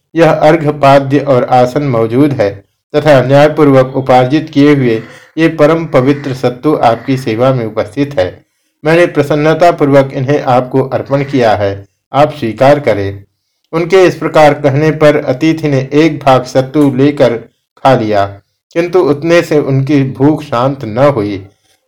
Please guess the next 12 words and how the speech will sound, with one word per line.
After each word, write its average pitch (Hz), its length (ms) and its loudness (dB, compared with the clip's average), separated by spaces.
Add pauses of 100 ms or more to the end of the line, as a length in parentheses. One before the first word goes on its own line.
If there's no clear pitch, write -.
ब्राह्मण 160 460 2
ने 165 80 4
देखा 143 400 2
कि 160 180 -4
अतिथि 151 460 -2
देवता 135 720 2 (140)
अब 165 120 0
भी 165 200 0
भूखे 135 400 -2
ही 151 180 2
रह 113 160 2
गए, 98 400 -2